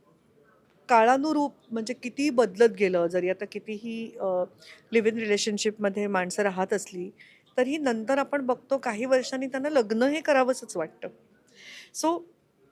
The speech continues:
ही जी एज ओल्ड, अ, विवाह संस्था आहे, मला असं वाटत नाही की ती फार धोक्यात आहे. कारण, अ, म-, ही जी तरुण पिढी आहे ना,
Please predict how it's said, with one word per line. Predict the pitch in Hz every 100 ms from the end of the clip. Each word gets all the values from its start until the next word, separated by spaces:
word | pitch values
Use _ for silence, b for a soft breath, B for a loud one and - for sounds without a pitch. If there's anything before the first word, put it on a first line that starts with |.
| -
ही | - 277 320
जी | - 349 339
एज | 240 254 233
ओल्ड, | 269 285 277 - -
अ, |
विवाह | 208 202 208 208 220
संस्था | 262 247 202 - 220
आहे, | 208 185 190 B B B -
मला | 269 320
असं | 320 339
वाटत | 277 - 294
नाही | 294 277
की | 240 240 247 247 233 -
ती | 247
फार | 277 285
धोक्यात | 226 208 - 226 202
आहे. | 165 - B B B -
कारण, | 220 233 247
अ, | 247 247
म-, | 233 220 220 208 -
ही | 294
जी | 262
तरुण | 339 285 269 294
पिढी | 302 285 294
आहे | 254 240
ना, | 220 262